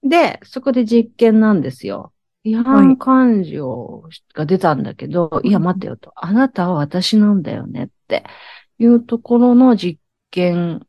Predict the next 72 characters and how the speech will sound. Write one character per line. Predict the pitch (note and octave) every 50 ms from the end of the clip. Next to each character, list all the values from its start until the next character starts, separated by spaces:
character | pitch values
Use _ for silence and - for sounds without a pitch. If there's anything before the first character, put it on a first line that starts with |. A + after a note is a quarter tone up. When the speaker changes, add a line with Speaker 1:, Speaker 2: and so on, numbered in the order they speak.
| _
Speaker 1:
ま | - F#3+ F#3+
あ、 |
自 | E3+ D3 D#3+
分 | D#3 E3+
を | E3+
見 | D#3 D3+ D3 C#3+
つ | D3 -
め | D#3+ E3 E3
る | D#3+ E3+
こ | E3 - C#3+
と | C#3 - -
を | -
し | D3+ -
た | - E3+ D#3+
と | D#3 F3
き | - D3+ D3
に、 | D3+ D3 - _
い | -
や、 | A#3+ - - _ _ _ _ _ -
私 | - - - _ - A3+ A3+ - - -
も | B3 A#3 A#3
や | G#3+ G3+ G3
っ | G3 -
て | _ - C4
る | B3
わ | G#3+ D#3+
と。 | - - C3+ - _ _ _ _ _ _ _
Speaker 2:
う | -
ん。 | C4+ F4 G4 F#4+ D4 G3+ - _ _ _ _ -
Speaker 1:
う | E3 D3 D3 - _ - G3+
ん。 | G#3+
同 | A#3+
じ | A#3 A#3+
こ | C#4 C4+
と | A#3
や | G3
っ | E3+
て | D3+ G#3+
た。 | G#3+ - - _ _ _ _ _ _ _
Speaker 2:
う | - A#3
ん。 | C#4 C#4 B3 G#3 G3+ _ _ _ _
Speaker 1:
う | F3
ん。 | E3 D3 - - _ _ _ _ _ _ _ _ _ _ _
こ | - B3
れ | A#3 A3+
は、 | A3+ A#3+ A#3 G3 - - - _ _
あ | - D#3 D3+
の、 | D3+ D3+ D3 C3+ B2+ B2+ - - - F#2 _ _ _ _ _ _ _
ア | F3+ G3
ジ | F#3 F3+ G3
ア | G3
ブ | F3 F#3 G3
ラ | G3 F#3+ F#3+
ン |
ド | F3 - -
の | - C3
ね、 | F3+ A3+ C4+ F4+ - _ _ _ _
Speaker 2:
う | C#4+ E4+
ん。 |
Speaker 1:
あ | E4+ -
の、 | C#3+ C#3 - - - - - _ _ _ _ _
タ | - - C#4 D#4+
ン | D4 B3
っ |
て | G#3 - - - -
い | - -
う | A2 - -
す | D3+ _ -
ご | D#3 D3+ D3+
く、 | D3+ - - - - _ _ _ _
あ | - C#3
の、 | - - - - - - _